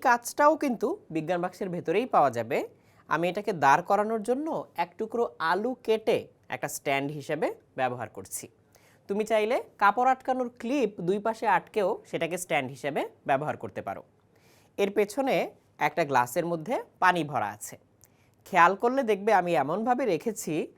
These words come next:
যাতে এই কাচ থেকে মোমবাতির দূরত্ব যা, কাচ থেকে গ্লাসের দূরত্বও আসলে ঠিক তাই হয়। গ্লাসের দূরত্ব বলতে গ্লাসের মধ্যবিন্দুর দূরত্ব, এই ব্যাপারটা একটু খেয়াল রাখতে হবে। না রাখলেও সমস্যা নেই, তুমি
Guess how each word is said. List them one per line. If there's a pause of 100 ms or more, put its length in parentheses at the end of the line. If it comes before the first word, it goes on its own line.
(300)
যাতে (220)
এই (120)
কাচ (180)
থেকে (320)
মোমবাতির
দূরত্ব (140)
যা, (600)
কাচ (140)
থেকে (300)
গ্লাসের
দূরত্বও
আসলে (220)
ঠিক (100)
তাই
হয়। (640)
গ্লাসের
দূরত্ব (100)
বলতে
গ্লাসের (100)
মধ্যবিন্দুর
দূরত্ব, (260)
এই
ব্যাপারটা
একটু
খেয়াল
রাখতে
হবে। (640)
না (100)
রাখলেও
সমস্যা
নেই, (180)
তুমি